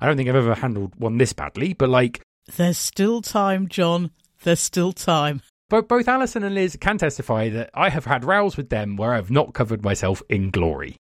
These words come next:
Speaker 1: The fact that I can see how you would get out of this, or no, not how you would get out of it, but if I was in this situation, there is a way I would deal with it. Dave did not do that. For me to try to interpret his motivations is extremely difficult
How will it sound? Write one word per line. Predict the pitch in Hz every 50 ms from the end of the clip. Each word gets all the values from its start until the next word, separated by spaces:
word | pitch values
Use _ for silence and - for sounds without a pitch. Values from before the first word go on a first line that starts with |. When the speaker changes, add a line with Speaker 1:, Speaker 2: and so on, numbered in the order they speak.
| _ _ -
Speaker 1:
The | 151 127 185
fact | - - 226 247 247 -
that | - 139
I | 143 196 220 226
can | - - 180 180
see | - - - 202 170 101 76 76 82 90 - - _ _ - -
how | - - 165 156 170 180 175
you | 160 147 156 160 147
would | 139 143 143 131 - -
get | 165 151 - -
out | - 139 151 147 - -
of | 110 101
this, | - 113 95 87 - -
or | - 143 156 165
no, | 170 131 98 95 -
not | 170 170 190 165 135
how | 127 165
you | 160 143 120
would | 120 117
get | - 143 143
out | 131 120 110
of | 87 -
it, | - 98 - - _ _ _ _ _ -
but | - 165
if | 160 -
I | 208 220 247
was | 254 220
in | 202 196
this | 185 185 -
situation, | - 143 - - 127 117 113 - 113
there | 110 107 110
is | 107
a | 104 101
way | 123 139 135
I | 123 123 117
would | 107 101 -
deal | - 92 78
with | 69 - -
it. | - _ _ _ _ _ - -
Dave | 226 226 220 - -
did | - 202 202 -
not | 185 190 180 143
do | 135 180 196 208 175
that. | - - - - - - _ _ _ _ _ - -
For | - -
me | 131 151 208 220
to | - -
try | - - 120 107 110
to | 104 - - - -
interpret | 117 120 - - 170 190 185 - - -
his | - 170 160 139
motivations | 156 143 135 - - 113 107 - 104 95
is | 107 107
extremely | - - - - - 156 170 170 160 147
difficult | 127 151 143 - 117 - - 71 78 -